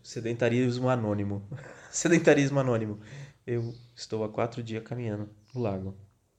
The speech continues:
E quero fazer amanhã e quero fazer domingo. Muito louco isso. Isso tem funcionado pra mim. Eu gostaria de oferecer <laughs> essa dica pra vocês, se vocês quiserem fazer um mini hábito.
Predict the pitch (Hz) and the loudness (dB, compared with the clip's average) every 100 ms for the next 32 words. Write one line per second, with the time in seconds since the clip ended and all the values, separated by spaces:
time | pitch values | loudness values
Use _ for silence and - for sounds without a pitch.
0 | _ 240 147 151 - 196 190 139 123 123 | _ -14 -10 -10 -8 -8 -6 -6 -4 -2
1 | 131 120 123 123 123 123 - 110 113 127 | -2 -2 -4 -4 -8 -10 -10 -10 -4 -4
2 | 123 113 110 - _ _ _ _ _ _ | -2 -6 -8 -14 _ _ _ _ _ _
3 | _ _ _ _ _ _ _ _ 123 127 | _ _ _ _ _ _ _ _ -12 -8
4 | 143 127 104 101 104 98 - - _ 107 | -8 -6 -6 -6 -8 -8 -10 -16 _ -14
5 | 104 120 - 120 - 120 113 104 113 - | -12 -8 -6 -6 -6 -6 -4 -6 -6 -8
6 | 147 113 127 - - 127 123 131 120 - | -6 -6 -8 -14 -6 -2 -2 -2 -6 -4
7 | 113 117 - _ _ _ _ _ - 113 | -4 -6 -10 _ _ _ _ _ -16 -8
8 | 113 117 120 110 110 - 131 117 120 113 | -4 -4 -4 -6 -4 0 2 2 0 -4
9 | - 110 113 127 131 - - 113 107 - | -2 -4 -2 -2 0 -2 -2 -2 -4 -6
10 | 107 - - _ _ _ - 107 104 101 | -6 -8 -18 _ _ _ -12 -10 -8 -8
11 | - 107 104 107 110 107 107 110 104 107 | -6 -6 -6 -6 -8 -6 -6 -6 -6 -6
12 | 110 - _ - 107 104 101 - | -8 -14 _ -10 -8 -8 -14 -18